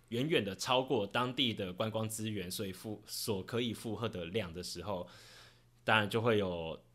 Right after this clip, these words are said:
塞车啊、噪音啊，或者是景点的时-，在景点是没有办法好好的去游玩的这一些状况。对于当地人民的生活，对于自然环境，当然也带来了不好的影响。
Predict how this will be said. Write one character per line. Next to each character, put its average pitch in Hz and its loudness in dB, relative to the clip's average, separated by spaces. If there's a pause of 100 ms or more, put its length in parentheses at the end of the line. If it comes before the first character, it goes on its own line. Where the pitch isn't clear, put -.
塞 107 0
车 107 0
啊、 98 -2
噪 98 0
音 101 -4
啊， 92 -4
或 120 0
者 104 0
是 110 -2 (560)
景 113 0
点 104 4
的 92 -4
时-， 92 -2
在 135 6
景 113 0
点 104 2
是 113 -2
没 107 0
有 98 -2
办 110 -4
法 87 -6
好 87 -8
好 98 -4
的 92 -6
去 98 -6
游 90 -6
玩 98 -2
的 87 -6
这 95 -8
一 98 -4
些 95 -6
状 85 -6
况。 98 -8 (840)
对 117 6
于 104 0
当 120 2
地 131 2
人 104 0
民 101 -4
的 98 -4
生 110 -2
活， 92 -4
对 95 -4
于 92 -4
自 113 -4
然 95 -2
环 92 -8
境， 101 -4
当 101 -6
然 98 -4
也 80 -6
带 101 -4
来 82 -6
了 85 -6
不 104 -6
好 80 -8
的 76 -6
影 82 -10
响。 - -6